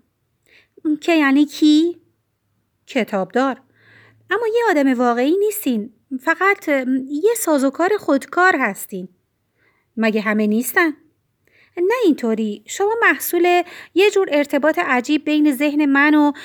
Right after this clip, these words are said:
جهانهای موازی هستین، یه جور ساده سازی تابع موج کوانتومی، حالا هر چی که هست." به نظر می‌آمد خانم الم از این حرف او نگران شده.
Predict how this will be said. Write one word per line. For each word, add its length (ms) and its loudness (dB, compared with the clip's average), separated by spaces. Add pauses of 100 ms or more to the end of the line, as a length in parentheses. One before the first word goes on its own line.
(180)
جهانهای 520 2
موازی 500 2
هستین، 540 -4
یه 160 2
جور 180 2 (120)
ساده 340 0
سازی 540 0
تابع 480 0
موج 320 0
کوانتومی، 800 -4 (260)
حالا 200 2
هر 180 4
چی 140 -6
که 140 2
هست." 440 -2 (1000)
به 120 -2
نظر 320 0
می‌آمد 340 -2
خانم 360 -2
الم 320 0
از 180 -2
این 120 0
حرف 280 -2
او 200 -2
نگران 480 -2
شده. 360 -12